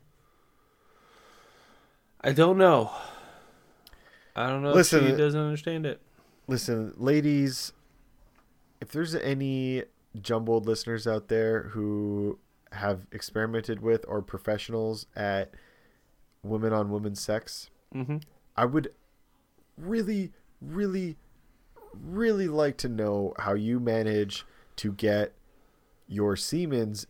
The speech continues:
Speaker 2: into another woman's butthole to feed
Speaker 1: Yeah.
Speaker 2: your gay worm.
Speaker 1: Yeah, 'cause it's gotta be there, and you, you have to be replenishing it.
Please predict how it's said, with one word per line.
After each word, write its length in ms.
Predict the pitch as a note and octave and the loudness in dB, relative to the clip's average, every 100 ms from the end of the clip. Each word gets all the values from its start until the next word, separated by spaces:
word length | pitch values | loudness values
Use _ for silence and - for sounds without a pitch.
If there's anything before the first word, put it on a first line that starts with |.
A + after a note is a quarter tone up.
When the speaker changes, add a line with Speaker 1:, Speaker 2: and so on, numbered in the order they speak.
| - | -6
Speaker 2:
into 460 | D3+ F3 - C3 | -4 -4 -2 0
another 300 | A#2 A#2 A2+ | 2 2 2
woman's 360 | G#2 G#2 G2+ F2+ | 0 -2 -4 -8
butthole 840 | - C3 D3+ - - G#2 G2 G2 - | -2 2 2 0 0 2 2 -2 -8
to 120 | - | -10
feed 640 | - - E3 E3+ C3 G#2+ G2 - - _ - | -10 -8 -6 -4 -2 -4 -6 -18 -20 _ -8
Speaker 1:
Yeah. 240 | B2+ A2 - - | 0 0 -2 -14
Speaker 2:
your 220 | G2+ A2+ | -2 -2
gay 260 | G#2 A2+ G#2+ | 0 0 0
worm. 320 | F#2+ F#2 D#2 - _ _ _ - | 2 -2 -4 -12 _ _ _ 4
Speaker 1:
Yeah, 180 | B2+ A#2 | 6 6
'cause 260 | - C#3 C#3+ | 4 2 4
it's 180 | C3+ | 2
gotta 240 | - F#3+ D3+ | 4 6 6
be 160 | D3 | 2
there, 320 | F#3 F2 D#2+ C2+ | -2 -2 -4 -4
and 180 | A2 | 0
you, 80 | A#2+ | 2
you 260 | C#3 C3+ C3 | 2 4 4
have 240 | C3 C3 | 6 2
to 80 | - | 0
be 260 | A#2+ A#2+ A2+ | -2 0 2
replenishing 560 | G#2 - D#3+ C#3 B2 | 0 0 0 0 0
it. 140 | G#2 | -4